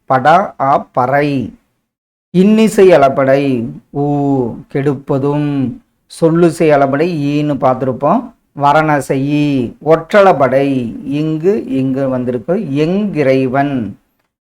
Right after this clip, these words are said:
ஆப்ஷன் ஏ வந்து சரியான விடை. மூடுபனி என்ற சொல்லின் இலக்கண குறிப்பு என்ன? இது முக்காலத்துக்கும் பொருந்து வரும். வினைத்தொகை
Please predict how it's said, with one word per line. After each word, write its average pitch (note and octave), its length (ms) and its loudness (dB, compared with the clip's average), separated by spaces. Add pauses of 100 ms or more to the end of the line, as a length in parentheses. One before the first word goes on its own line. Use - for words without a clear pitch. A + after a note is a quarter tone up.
ஆப்ஷன் C#3+ 560 -2
ஏ F3 280 4
வந்து D#3+ 580 0
சரியான C3 480 0
விடை. C3 420 0 (400)
மூடுபனி E3+ 880 4
என்ற D3 240 0
சொல்லின் E3+ 520 0
இலக்கண G3 600 2
குறிப்பு E3+ 560 -2
என்ன? G#2 340 -4 (1000)
இது B3 160 0
முக்காலத்துக்கும் E3+ 1040 2
பொருந்து C#3+ 340 0
வரும். C#3 380 -2 (440)
வினைத்தொகை D#3 1040 2